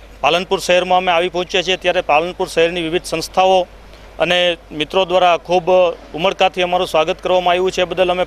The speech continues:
પાલનપુર અને સમગ્ર બનાસકાંઠા જિલ્લાના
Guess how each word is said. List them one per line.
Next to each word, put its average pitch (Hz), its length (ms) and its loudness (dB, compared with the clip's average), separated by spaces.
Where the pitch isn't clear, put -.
પાલનપુર 180 480 0
અને 185 100 -2
સમગ્ર 180 360 0
બનાસકાંઠા 190 580 0
જિલ્લાના 185 380 2